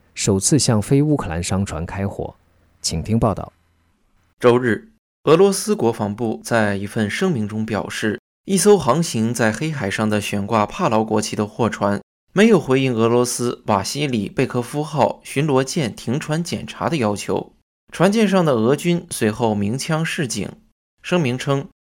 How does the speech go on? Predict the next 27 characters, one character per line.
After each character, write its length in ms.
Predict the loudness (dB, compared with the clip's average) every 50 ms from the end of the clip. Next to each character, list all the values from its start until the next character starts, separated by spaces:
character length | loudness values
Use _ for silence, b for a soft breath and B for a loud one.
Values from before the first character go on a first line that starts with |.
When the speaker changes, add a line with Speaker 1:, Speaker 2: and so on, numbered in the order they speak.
| _ _ _
Speaker 2:
俄 100 | 4 4
罗 160 | 6 6 6 2
斯 160 | 2 0 0
军 220 | 0 0 0 0
舰 300 | 0 2 0 0 0 -2 0
用 260 | 0 2 2 2 0
小 280 | 0 0 2 2 2
型 240 | 0 -2 -6 -6 -4 -2
自 100 | -2 -2
动 200 | -2 -2 -2 -4
武 120 | -4 -6
器 300 | -6 -6 -6 -6 -6 -6
开 240 | -6 -6 -6 -6 -6
火 160 | -2 -2 -4
警 260 | -2 -2 -6 -6 -6
告 220 | -2 -2 -2 -2 -2
后， 300 | 0 2 2 2 2 0
强 260 | -4 -4 -2 -2 -2
行 380 | -2 -2 -2 0 0 0 -2 -4
截 240 | -4 0 0 0 0
停 180 | 0 -4 -8
该 220 | -6 -6 -4 -6 -6
船 380 | -4 -4 -2 -2 -2 -4 -8 _ _
进 160 | -6 -4 -2
行 180 | -2 -2 -4 -6
调 220 | -4 -2 -2 -2
查。 360 | -4 -6 -10 -12 -12 -12 -14